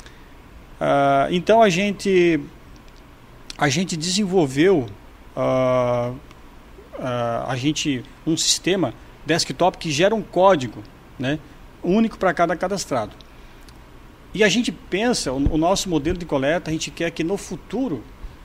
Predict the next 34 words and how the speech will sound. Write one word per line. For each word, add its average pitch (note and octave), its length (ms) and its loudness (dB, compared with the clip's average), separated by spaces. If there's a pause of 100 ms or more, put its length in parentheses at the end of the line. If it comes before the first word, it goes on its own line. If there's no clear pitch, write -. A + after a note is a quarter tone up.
(140)
a D3 120 -2
gente F3+ 260 -6
tenha G3+ 160 -2
uma F#3+ 160 -2
conta A3 400 -2
de D#3 100 -8
taxa E3+ 320 0
de D3+ 140 -6
lixo D#3 380 -4
que - 120 -12
todos F#3 300 -2
nós D3 160 -2
pagamos, D3 600 -6
muito G3+ 340 -4
parecida, G3 680 -2
muito D#3+ 200 -6
semelhante, F3 640 -4 (600)
igual F3 260 0
a - 20 2
uma F#3+ 100 0
conta G3+ 300 -4
de D#3+ 120 -4
água F3+ 220 2
ou - 20 -4
de F3+ 80 -4
energia, G3 460 -4 (300)
que - 80 -10
tu F#3 120 -4
paga F3 300 0
conforme E3+ 480 -2
tu - 140 -14
cons-, - 320 -8 (400)
que - 80 2
tu, - 100 2